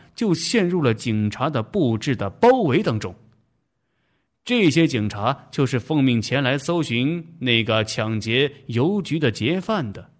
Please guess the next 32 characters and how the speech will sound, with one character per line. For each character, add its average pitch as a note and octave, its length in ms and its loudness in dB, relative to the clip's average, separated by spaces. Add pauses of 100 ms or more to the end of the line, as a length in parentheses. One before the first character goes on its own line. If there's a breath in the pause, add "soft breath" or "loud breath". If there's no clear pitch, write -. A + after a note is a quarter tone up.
(500)
哼， B2+ 160 -4 (600 loud breath)
说 B2+ 200 2
来 G2 200 2
啊， F2+ 180 -6 (320 soft breath)
这 G3+ 160 6
又 G3+ 260 2
是 D3+ 160 -2
一 C#3 100 2
桩 D3+ 200 2
十 D3+ 320 -2
分 E3 260 0
巧 F#2 380 -2
合 A2 200 -2
的 G#2+ 80 -4
事 A#2+ 220 -2
情。 E2 160 -12 (840 soft breath)
那 G3 180 2
两 A#2+ 160 2
个 C3 100 0
开 D3+ 240 -2
车 D#3+ 140 -2
的 D3 80 0
大 A#2 240 2
汉 A#2+ 460 -2
把 A#2+ 120 0
强 G3 360 0
盗 E3+ 160 4
和 E3 120 0
他 F#3+ 160 0
们 F#3+ 160 2
自 F3 220 0
己， G#2+ 400 -4